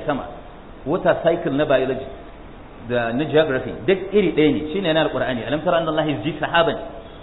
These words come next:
thumma yu'allifu baynahu thumma yaj'aluhu rukaman fatara al-wadqa yakhruju min khilalihi." Ba ga Ubangiji yana turo girgije ba? Yuzji sahaban, yana koro girgije.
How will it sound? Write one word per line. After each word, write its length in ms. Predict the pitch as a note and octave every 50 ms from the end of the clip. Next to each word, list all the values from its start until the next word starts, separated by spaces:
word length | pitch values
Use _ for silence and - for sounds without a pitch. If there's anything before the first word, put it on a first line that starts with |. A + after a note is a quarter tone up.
| - -
thumma 180 | E3+ E3+ E3
yu'allifu 440 | D#3+ D#3 D#3+ D#3+ D3 D#3+ E3 D#3+ D3+
baynahu 420 | D3+ E3+ F3 D#3 C#3+ A#2+ G2+ - -
thumma 200 | D#3 F3 F3 D#3+
yaj'aluhu 500 | D#3 - D#3 C#3 D#3+ D#3 D3 D3+ D#3 D3
rukaman 640 | C#3 C#3 C#3 - D#3+ E3 E3+ E3+ E3 E3 C#3+ G#2 F#2+ - - - - - - - - - - -
fatara 260 | E3+ E3+ F3 D#3 D3
al-wadqa 340 | C3+ B2+ D#3+ E3 F3 E3 D3+
yakhruju 360 | D3+ D3+ D3+ D3+ D#3 C#3 D3
min 140 | C#3 C#3+ C3+
khilalihi." 360 | C#3 C#3+ C#3 D#3+ E3+ C#3 A#2+ - - - - - - - - - - - - - - - - -
Ba 100 | A#2+ B2
ga 100 | B2 F3 F3+
Ubangiji 420 | E3 D3+ E3+ F3 D#3+ F3+ D#3 E3+ E3 E3
yana 220 | E3 E3+ F3 D3+ - -
turo 240 | D3+ D#3+ D#3 E3 D3+
girgije 440 | C#3+ E3+ E3+ - F3 F3+ D3+ D#3+ D#3
ba? 80 | D#3 E3 - - - - - - - - - - - - - - - - - - - - - - - - - - - - - - - - - - - - - - - - - - - - - - - - - - - - - - - - - - - - - - - - -
Yuzji 320 | C#3 E3+ F3 F3 D#3+ F3+ F3 -
sahaban, 540 | D#3 C3 D3+ E3 F3 F3 D#3+ C#3+ G#2+ G#2
yana 240 | B2+ F3 F#3+ F3+ D#3+
koro 360 | - - E3 E3 E3 E3 E3
girgije. 480 | D3 D#3 F3 E3+ F3 F#3 E3+ C#3+ A#2